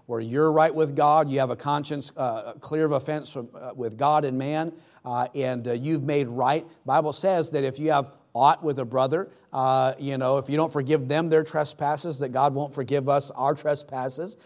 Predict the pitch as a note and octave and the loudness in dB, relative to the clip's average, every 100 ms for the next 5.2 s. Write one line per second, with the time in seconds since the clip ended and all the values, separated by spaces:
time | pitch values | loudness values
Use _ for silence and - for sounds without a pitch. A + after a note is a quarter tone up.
0 | - - C#3 C3+ C3 C3+ C3 - - F#3 | -20 -6 0 0 0 -2 -4 -10 -4 -4
1 | F3 C#3 - C#3 B2+ B2 C#3+ C3+ A2 A2+ | -4 -6 -8 -4 -4 0 0 0 -4 -8
2 | _ - A#2+ A#2+ B2 A#2+ B2+ B2+ A#2+ C3+ | _ -14 -12 -6 -6 -4 -6 -6 -8 -4
3 | C#3 C3+ A#2+ - C#3+ B2+ A2+ A2 _ - | -4 -4 -8 -8 -4 -2 -4 -6 _ -18
4 | B2 - B2 B2 A#2+ B2 A2+ A2+ A#2+ D3 | -16 -8 -4 -4 -4 -6 -4 -4 -2 0
5 | C#3 B2+ | 0 -2